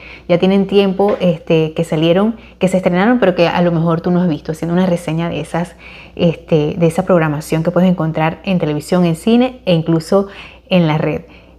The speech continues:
Y también, eh, tenemos los días como hoy, miércoles, donde hablamos de emprendimiento, donde hablamos de productividad, donde hablamos de desarrollo personal,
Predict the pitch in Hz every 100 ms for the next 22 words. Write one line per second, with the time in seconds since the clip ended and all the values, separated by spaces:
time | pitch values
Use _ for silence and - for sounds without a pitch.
0 | - 311 320 370 349 320 277 311 359 -
1 | - - - - 202 196 196 185 175 214
2 | 226 - 196 185 196 185 - 247 247 233
3 | 233 254 233 214 226 233 185 165 170 170
4 | 196 - - - - - 185 180 170 170
5 | 165 180 226 240 247 247 220 185 165 165
6 | 175 202 196 190 180 165 160 170 156 156
7 | 180 202 190 165 160 165 185 185 175 165
8 | 165 175 160 160 165 180 185 185 180 156
9 | 160 196 214